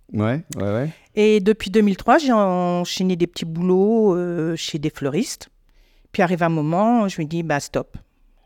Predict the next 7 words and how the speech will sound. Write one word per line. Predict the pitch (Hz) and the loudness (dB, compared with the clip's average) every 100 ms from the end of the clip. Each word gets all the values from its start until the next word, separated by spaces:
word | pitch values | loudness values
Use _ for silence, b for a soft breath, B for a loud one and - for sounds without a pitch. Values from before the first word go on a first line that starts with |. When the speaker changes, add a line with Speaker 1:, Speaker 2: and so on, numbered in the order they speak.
| _ | _
Speaker 2:
Je, | - 170 | -8 -2
Speaker 1:
Stop. | - 156 | 0 0
Speaker 2:
euh, | 151 151 147 - - 180 180 | -2 -4 -6 -8 -10 -12 -12
je | 175 175 165 | -8 -4 -2
me | 165 160 | 0 -2
monte, | 170 208 247 - 208 | 2 2 2 -2 -2
euh, | 185 170 165 156 151 | 0 2 2 0 -2